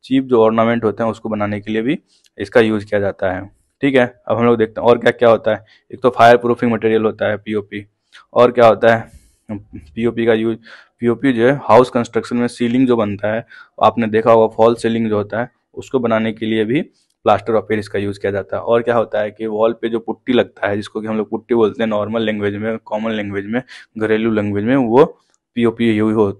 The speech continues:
पीओपी ही होता है। तो हमने देखा कि पीओपी जो है वो काफ़ी इंपॉर्टेंट चीज़ है, काफ़ी यूजफुल है हमारे लिए, हमारे डेली लाइफ में हमारे सामने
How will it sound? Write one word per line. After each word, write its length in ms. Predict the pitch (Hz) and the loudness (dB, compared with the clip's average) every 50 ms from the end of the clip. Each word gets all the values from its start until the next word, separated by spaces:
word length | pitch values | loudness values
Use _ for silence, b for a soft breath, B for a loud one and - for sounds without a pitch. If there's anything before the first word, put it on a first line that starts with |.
| _ _ _ | _ _ _
पीओपी 360 | 117 113 113 113 120 127 123 | 0 0 0 0 0 -2 0
ही 120 | 120 120 | 0 0
होता 280 | 113 101 98 - - 98 | 0 0 -2 -2 -2 -4
है। 60 | 98 | -2
तो 120 | - 117 | -2 -4
हमने 140 | 113 113 113 107 | -4 -4 -2 -2
देखा 220 | 113 113 120 120 | 0 2 0 0
कि 140 | - - 123 | 0 -2 -8
पीओपी 440 | - _ 113 113 110 107 - 131 131 | -8 _ -2 -2 -2 0 0 -2 0
जो 140 | 113 110 110 | 2 2 2
है 100 | 123 139 b b b b b b b _ - | 2 0 b b b b b b b _ 2
वो 160 | 113 139 170 165 B B B B B - | 4 4 4 4 B B B B B 0
काफ़ी 320 | 110 107 107 - 139 - - | 0 0 2 0 -2 -2 0
इंपॉर्टेंट 540 | 120 113 110 - 113 113 - - 127 127 123 | -2 -2 2 4 4 4 4 4 0 0 2
चीज़ 180 | - 120 117 127 | 0 -2 -2 -2
है, 200 | - - 120 113 113 - | -4 -6 -10 -12 -2 0
काफ़ी 280 | 110 107 101 - 127 123 | 2 2 2 2 2 2
यूजफुल 520 | 117 110 110 113 113 - - 131 131 127 | 2 2 0 -2 -4 -2 0 2 4 4
है 60 | 139 | 4
हमारे 300 | 147 131 113 113 110 113 | 4 4 2 2 2 0
लिए, 140 | 117 123 127 | -2 -2 -2
हमारे 220 | 127 113 110 110 107 | 0 -2 -2 -2 -2
डेली 200 | 104 110 110 113 | -2 -2 -2 2
लाइफ 220 | 113 113 110 110 - | 2 2 0 0 -4
में 60 | 117 107 | -10 -6
हमारे 220 | 113 110 104 104 | -4 -4 -4 -4
सामने 360 | - 110 104 104 113 113 110 | -4 -6 -6 -4 -4 -6 -8